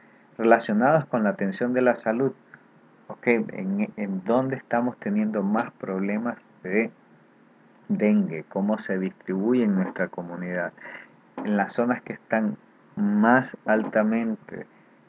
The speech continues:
eh, atacadas por la enfermedad, ¿tenemos dispositivos sanitarios disponibles para la atención del problema, para atender a los usuarios que así lo demanden? Estas unidades están totalmente equipadas y adecuadamente equipadas para atender el problema del dengue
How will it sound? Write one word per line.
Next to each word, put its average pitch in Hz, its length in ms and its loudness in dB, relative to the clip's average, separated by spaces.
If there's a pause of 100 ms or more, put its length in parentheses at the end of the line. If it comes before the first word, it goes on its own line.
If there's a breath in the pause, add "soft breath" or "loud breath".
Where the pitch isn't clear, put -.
(840)
eh, 101 340 -2
atacadas 104 600 4
por - 140 -2
la 107 100 2
enfermedad, 104 580 0 (100)
¿tenemos 113 480 -2
dispositivos 104 800 -6
sanitarios 101 680 -4 (600)
disponibles 104 680 -2
para 95 220 -4
la 92 100 0
atención 95 480 -6
del 101 160 -2
problema, 107 560 -2 (460 soft breath)
para 92 200 0
atender 92 480 2
a 107 40 4
los 104 180 -2
usuarios 101 500 -2
que - 80 -10
así 98 200 -8
lo 98 160 -2
demanden? 104 480 -4 (640 loud breath)
Estas 127 340 2
unidades 107 400 2
están 98 340 -6
totalmente 101 760 0
equipadas - 580 -2
y 196 60 -4
adecuadamente 98 840 -2
equipadas 95 520 -2
para 90 200 -4
atender 92 400 -4
el 101 140 -4
problema 95 480 -4
del 95 160 -2
dengue 127 380 -4